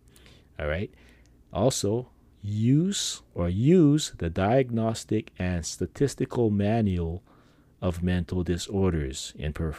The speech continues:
parentheses, it's, uh, D S M dash five. The D S M dash five,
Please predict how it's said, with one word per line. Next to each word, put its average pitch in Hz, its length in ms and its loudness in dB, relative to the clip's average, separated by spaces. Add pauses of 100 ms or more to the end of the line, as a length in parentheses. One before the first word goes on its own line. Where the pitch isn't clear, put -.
(240)
parentheses, 82 840 -2
it's, 76 240 -8
uh, 78 180 -4 (500)
D 101 380 2
S 92 320 -2
M 87 240 -2
dash 78 340 -4
five. 78 560 -4 (440)
The 85 100 -4
D 135 540 2
S 110 360 -2 (120)
M 92 300 0
dash 80 440 -4
five, 73 640 -8